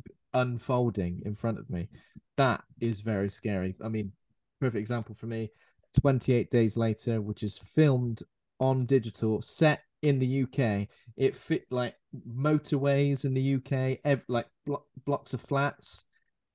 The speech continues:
It is so, so, like, that is the perfect representation of what the U K is actually like, apart from the rage, rage-fueled <laughs> zombie people.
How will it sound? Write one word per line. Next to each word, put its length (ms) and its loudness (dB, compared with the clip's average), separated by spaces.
It 160 -2
is 160 -2
so, 600 4
so, 380 2
like, 240 -2
that 200 0
is 100 -4
the 60 -8
perfect 560 -2
representation 840 -2
of 160 -4
what 180 0
the 60 -6
U 160 2
K 180 2
is 100 2
actually 420 -4
like, 360 -4
apart 300 -6
from 160 -2
the 180 2
rage, 480 2
rage-fueled 840 6
<laughs> 120 -4
zombie 380 4
people. 440 0